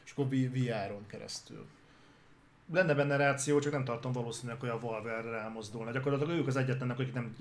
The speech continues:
Speaker 2: fejte-, fejlesztenek jelenleg Left four Dead jellegű co-op lövöldözős játékot.
Speaker 1: Helyettük mindenki más azt
Speaker 2: Mindenki
Speaker 1: csinálja.
Speaker 2: más azt csinálja, csak ők nem.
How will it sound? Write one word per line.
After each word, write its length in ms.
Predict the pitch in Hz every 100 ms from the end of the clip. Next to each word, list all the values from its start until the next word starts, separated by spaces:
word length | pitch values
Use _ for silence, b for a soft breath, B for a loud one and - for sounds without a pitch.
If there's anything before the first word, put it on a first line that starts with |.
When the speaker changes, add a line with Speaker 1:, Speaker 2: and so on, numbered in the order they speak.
| 127
Speaker 2:
fejte-, 340 | 131 120 - 131
fejlesztenek 540 | 139 120 117 - 117
jelenleg 340 | 131 120 117 117
Left 240 | 117 113
four 240 | - 110
Dead 200 | 107 113
jellegű 480 | 120 113 113 110 113 B B B
co-op 300 | 131 113 131
lövöldözős 640 | 120 110 107 110 107 101
játékot. 560 | 120 101 117 107 127 - B B
Speaker 1:
Helyettük 340 | 117 117 117 117
mindenki 300 | 117 107 104
más 300 | 104 98 156
azt 100 | 170
Speaker 2:
Mindenki 240 | 139 131
Speaker 1:
csinálja. 180 | 135 127
Speaker 2:
más 80 | 131
azt 140 | 131
csinálja, 300 | - 113 120
csak 220 | 127 139 175
ők 260 | 156 -
nem. 180 | 127 131